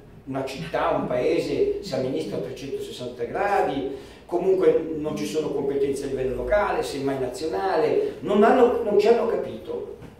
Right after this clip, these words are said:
Poi, stranamente, piano piano, tutti hanno cominciato a parlare di famiglia.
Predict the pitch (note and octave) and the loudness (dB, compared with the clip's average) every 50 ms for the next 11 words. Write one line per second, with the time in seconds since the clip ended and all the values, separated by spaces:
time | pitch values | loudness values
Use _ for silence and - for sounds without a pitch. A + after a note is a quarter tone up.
0 | - - - - - - - - - - - - - - - - - - - - | -20 -20 -20 -20 -20 -20 -20 -20 -20 -20 -18 -6 2 2 4 4 4 4 2 0
1 | - - - - - - - - D#3 - - A3 A#3+ - - - - - - - | -4 -8 -10 -14 -18 -14 -4 0 0 0 2 0 -2 -2 -4 -4 -6 -8 -10 -14
2 | - - - - - - - - - - - G3 G3+ - - - - - - - | -16 -16 -18 -20 -20 -20 -18 -8 -6 -4 -4 -2 -2 -2 -2 -4 -6 -8 -10 -14
3 | - - - - - - - - - G#4 - - - - - - - - - F#3+ | -16 -18 -20 -20 -20 -18 -12 -8 -8 -8 -8 -10 -12 -12 -14 -14 -14 -14 -8 -4
4 | F#3+ F#3 F#3 - F3+ F#3+ F#3+ G3 - - - - C3+ - D#3 D#3 C#3+ - - - | -4 -2 -2 -2 -4 -4 -6 -6 -6 -8 -10 -12 -12 -8 -6 -6 -4 -4 -6 -6
5 | - - - - - C3 - - - - - | -6 -8 -10 -12 -12 -12 -12 -12 -12 -14 -16